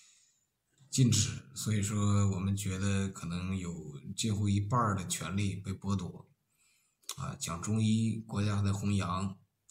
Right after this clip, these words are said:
鼓励。啊，前段时间这个大概上周吧，还T V还在播啊，这次这个全民的这个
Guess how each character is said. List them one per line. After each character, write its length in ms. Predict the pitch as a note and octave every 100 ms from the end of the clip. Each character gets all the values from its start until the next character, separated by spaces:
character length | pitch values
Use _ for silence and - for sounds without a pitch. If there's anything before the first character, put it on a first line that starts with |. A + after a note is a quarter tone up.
| -
鼓 180 | - E2+
励。 400 | F2+ A2 G2 - _ _ _ _ _ _ _ _ - F#2+
啊， 180 | E2+ F2
前 360 | - - F#2+
段 160 | G#2 G2+
时 100 | G2
间 300 | G2+ G2+ G2
这 160 | G2
个 180 | F#2 F2+ F2 F2 - G#2 B2
大 120 | G#2+ A2+
概 240 | A2+ G#2+
上 480 | G#2+ B2+ A2+ G2 - - -
周 240 | G2+ G2
吧， 420 | F#2+ E2 - - -
还 80 | G2
T 200 | - G#2+
V 220 | G#2 G2+
还 100 | G2+
在 140 | F#2+
播 400 | F2 G2+ F#2 F2 -
啊， 260 | F2 - _ _ _ _ _ _
这 140 | - G2+
次 320 | - F#2+ F2+
这 180 | F2 F#2
个 240 | F2 E2+ - _ _ _ _ _ _ _ _ _ _
全 200 | - G#2
民 200 | G2+ G2+
的 160 | G#2 G2+
这 140 | G2
个 380 | F#2+ F2 E2+ E2+